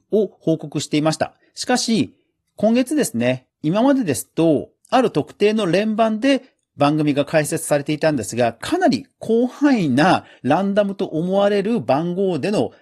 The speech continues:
番組を発見しました。ですので、さすがにちょっともう追い切れないなということで、えー、正確性を逸してはいけませんので、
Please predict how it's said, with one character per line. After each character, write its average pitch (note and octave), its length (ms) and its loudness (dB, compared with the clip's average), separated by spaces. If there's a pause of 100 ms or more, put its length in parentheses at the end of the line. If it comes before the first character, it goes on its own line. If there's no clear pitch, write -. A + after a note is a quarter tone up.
(200)
番 C3 240 2
組 B2+ 200 0
を B2+ 40 -2
発 - 260 -8
見 C#3+ 160 0
し C#3 120 -6
ま C#3+ 120 -2
し - 60 -12
た。 - 200 -6
で D3 140 -6
す F#3+ 100 -4
の D#3 80 -2
で、 B2+ 160 -2 (180)
さ - 240 -8
す - 160 -4
が C4 100 2
に C4 100 4
ち C#4 80 -2
ょ B3+ 40 -2
っ - 40 -10
と C#3+ 100 -2
も C#3+ 200 2
う - 120 -2
追 D#3 80 2
い E3 40 -8
切 F#3 120 -6
れ F#3+ 80 2
な D#3 120 2
い A2+ 80 -4
な C#3 180 2
と - 100 -20 (460)
い C3 100 2
う C#3 100 2
こ D3+ 120 -2
と C#3+ 120 -2
で、 F#3 540 0
え A2 80 -4
ー、 A2+ 40 -4
正 D#3 200 2
確 D3+ 220 -2
性 C#3+ 180 2
を F#3+ 140 -2 (240)
逸 B2+ 180 -2
し - 40 -4
て D#3 100 -2
は A#2 100 2
い G2+ 80 -8
け C#3+ 100 -2
ま D3 120 0
せ E3 120 -4
ん D3 100 -2
の C#3 100 -2
で、 A3 280 0